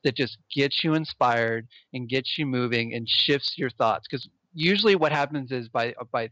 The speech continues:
thirty-five, forty, those habitual thoughts get really grinded in, and then you're constantly thinking, worrying about this or worrying about that. If you're listening to something and it's helping you repattern your thoughts, it's gonna really help.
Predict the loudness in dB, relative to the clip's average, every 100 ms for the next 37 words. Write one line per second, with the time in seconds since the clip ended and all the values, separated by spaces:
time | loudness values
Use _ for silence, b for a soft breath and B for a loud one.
0 | -2 -2 -2 2 2 4 0 -6 -8 -6
1 | -8 -12 B B _ _ _ _ _ -20
2 | -2 0 0 0 0 0 2 2 2 0
3 | 0 -6 -6 -2 -2 -2 -4 -2 -2 -4
4 | -6 -8 -10 -12 -10 -6 -4 -4 -4 -2
5 | 0 0 0 -2 -4 -6 -2 2 4 2
6 | -2 -6 2 2 2 -6 -8 -8 -8 -2
7 | 0 B B B -2 0 0 4 4 4
8 | 2 0 -2 -2 -2 0 -2 -2 -4 -4
9 | -4 -2 -2 -2 -2 -2 -2 -2 -2 -2
10 | -8 -6 -6 -6 -10 -6 -2 -2 -2 0
11 | 2 2 -2 0 0 0